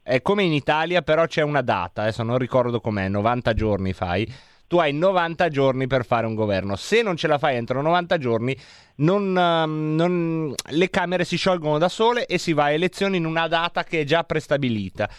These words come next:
E questo secondo me è un meccanismo molto utile da replicare, perché almeno, eh, le trattative si fanno con la clessidra che va.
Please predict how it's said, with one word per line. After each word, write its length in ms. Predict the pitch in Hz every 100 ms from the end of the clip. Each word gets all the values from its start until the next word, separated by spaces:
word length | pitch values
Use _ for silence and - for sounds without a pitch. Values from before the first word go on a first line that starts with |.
| - _
E 60 | 131
questo 220 | 165 147
secondo 200 | 143 156
me 80 | 175
è 40 |
un 60 | 143
meccanismo 480 | 127 143 147 135
molto 500 | 135 147 131 123 107 _ _ _ _ _ - - _
utile 360 | 147 127 123 110
da 100 | 110
replicare, 640 | 110 127 123 131 117 139
perché 380 | 143 120 135 123 - - -
almeno, 680 | - 165 151 139 131 139 147
eh, 200 | 131 123
le 280 | 123 131 127
trattative 600 | 139 139 151 131 135 135
si 180 | - 139
fanno 440 | - 143 147 147
con 400 | 143 143 143 139 139 143
la 180 | 131 131
clessidra 580 | - 139 - 131 120 120
che 140 | 123
va. 180 | 110 92